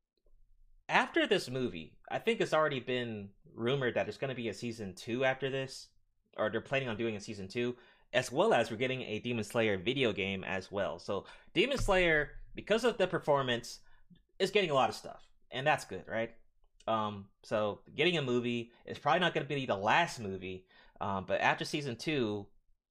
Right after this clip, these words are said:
um, we might get some more future movies in the future. We'll have to see. Uh, Check says, "Does anybody watch cable T V if people have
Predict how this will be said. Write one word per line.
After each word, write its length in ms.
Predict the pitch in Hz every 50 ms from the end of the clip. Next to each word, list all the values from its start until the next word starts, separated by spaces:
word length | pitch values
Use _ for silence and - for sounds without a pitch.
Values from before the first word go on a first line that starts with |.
| _ - -
um, 560 | - 104 104 101 98 98 95 95 98 95 - -
we 100 | - -
might 160 | 107 117 117 113
get 140 | 113 107
some 120 | - - 104
more 140 | 107 107 104
future 280 | - - 107 - 107
movies 300 | 95 101 98 95 92 -
in 200 | - - 98 92
the 80 | 87 -
future. 280 | - 120 110 - -
We'll 120 | - 98 95
have 120 | 90 90
to 60 | -
see. 260 | - - 120 95 - - - - - - - -
Uh, 80 | - -
Check 240 | 247 - 269 277 -
says, 340 | - - 131 156 180 180 -
"Does 160 | 143 123 117
anybody 680 | 135 165 175 175 165 160 135 123 131 135 139 139 139
watch 380 | 131 120 110 110 113 117 - -
cable 320 | - - - 147 185 - -
T 140 | - 117 107
V 180 | 147 175 139 -
if 260 | - 101 117 113 -
people 260 | - 127 - 117 113
have 300 | 110 110 104 101 101 95